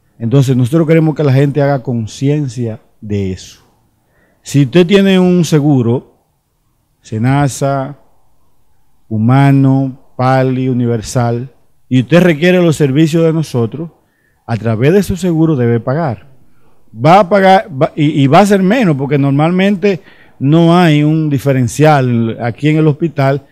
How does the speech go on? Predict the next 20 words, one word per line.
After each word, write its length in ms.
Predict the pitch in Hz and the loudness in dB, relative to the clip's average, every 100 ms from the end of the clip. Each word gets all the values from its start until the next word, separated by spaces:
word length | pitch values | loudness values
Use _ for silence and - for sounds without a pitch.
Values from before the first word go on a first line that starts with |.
| _ _ _ | _ _ _
con 160 | - 135 | -2 0
respecto 400 | 131 143 147 131 | 0 0 0 2
a 40 | |
lo 140 | 143 | 0
que 80 | 135 | 0
le 140 | 135 117 | -2 0
paga 240 | 143 151 | 0 0
el 60 | 147 | 0
seguro 440 | 147 139 151 143 | -2 0 0 -2
y 260 | 151 127 131 | 0 0 -2
usted 280 | 117 143 | 0 -2
tiene 200 | 135 135 | -2 -4
que 120 | 135 131 | -4 -2
pagar 260 | 127 127 | -2 -2
otra 240 | 127 - 107 | -4 -6 -6
cosa. 320 | 151 123 117 | -4 -4 -4
No 320 | 127 127 131 | -2 -2 -2
hay 160 | 151 123 | -2 -4
ese 180 | 113 | -6
diferencial. 720 | 120 104 117 104 95 139 110 | -6 -6 -8 -8 -8 -8 -10